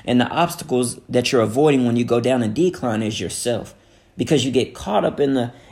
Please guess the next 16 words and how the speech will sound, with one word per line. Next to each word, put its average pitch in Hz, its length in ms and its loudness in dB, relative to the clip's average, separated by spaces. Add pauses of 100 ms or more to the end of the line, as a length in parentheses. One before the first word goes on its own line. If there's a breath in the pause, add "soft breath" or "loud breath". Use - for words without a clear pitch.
in 131 160 0
the 120 80 2
motions 135 640 0
of, 107 320 0 (480 soft breath)
of 117 320 4 (140)
how 143 300 2
s-, - 160 -4 (360)
easy 143 520 2
and, 107 180 0 (220 loud breath)
and 110 360 -4 (280)
breezy 156 640 4
it 135 100 4
is 135 280 4
that, 120 260 2 (260 loud breath)
that, 123 240 -8
wow, 160 480 -4